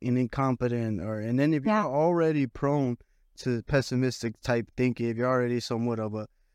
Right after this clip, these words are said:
Speaker 1: easily depressed person, then that can just throw fuel on the fire, you know, it can just accelerate. But then also on the other side of the one who's delivering, right, you mentioned maybe they're not doing it intentionally, but isn't there something to say for a s-, for a social media, a system that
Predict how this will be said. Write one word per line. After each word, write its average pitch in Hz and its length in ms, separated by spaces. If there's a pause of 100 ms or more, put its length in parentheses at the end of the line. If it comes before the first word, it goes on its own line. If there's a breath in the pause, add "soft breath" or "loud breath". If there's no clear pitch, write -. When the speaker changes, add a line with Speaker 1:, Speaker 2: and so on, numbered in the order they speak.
(260)
Speaker 1:
easily 123 420
depressed 117 480
person, 123 400
then 110 160
that 113 160
can 113 140
just 107 280 (100)
throw 113 180
fuel 120 260
on 104 140
the 101 80
fire, 117 520
you 107 140
know, 107 160
it 104 120
can 110 160
just 107 260 (520)
accelerate. 151 500
But 123 120
then 156 160
also 160 300
on 160 140
the 135 100
other 160 320
side 135 420
of 123 220
the 117 200
one 131 340
who's 135 180
delivering, 139 560
right, 123 180
you 123 120
mentioned 123 360
maybe 151 260
they're 143 160
not 123 220
doing 117 240
it 113 80
intentionally, 123 800 (640)
but 147 140
isn't 170 300
there 170 160
something 165 360
to 135 120
say 156 300
for 135 240
a 127 40
s-, - 340
for 127 160
a 113 60
social 135 340
media, 131 340
a 117 80
system 139 420
that 117 200